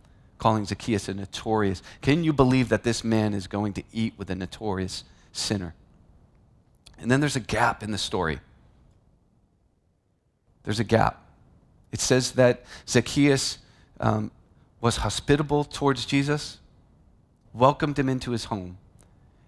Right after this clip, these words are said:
and then it jumps to Zacchaeus stood up, rose,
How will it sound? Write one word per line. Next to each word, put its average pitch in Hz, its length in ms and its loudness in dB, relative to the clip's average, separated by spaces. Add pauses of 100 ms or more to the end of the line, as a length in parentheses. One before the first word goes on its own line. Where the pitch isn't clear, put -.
and 113 160 0
then 117 100 4
it - 120 -2
jumps - 380 0
to 98 280 -4 (280)
Zacchaeus 110 380 0
stood - 380 0
up, 98 320 2 (560)
rose, 104 540 0